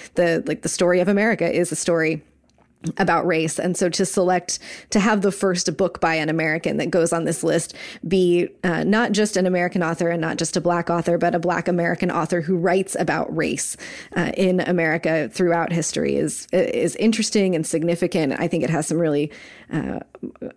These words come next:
interesting and exciting potential upsides, but I wanna know, like, how that,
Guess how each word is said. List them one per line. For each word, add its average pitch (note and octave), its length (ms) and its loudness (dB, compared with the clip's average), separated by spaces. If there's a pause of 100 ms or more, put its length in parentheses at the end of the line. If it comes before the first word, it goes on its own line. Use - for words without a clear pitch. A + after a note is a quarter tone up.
interesting F#3+ 460 0
and C3+ 160 -4 (600)
exciting E3+ 640 0
potential E3+ 540 0
upsides, D3 640 0
but F#3+ 100 2
I G3+ 80 4
wanna A3 220 4
know, F3 320 2
like, E3 180 0
how E3 240 -2
that, - 260 -4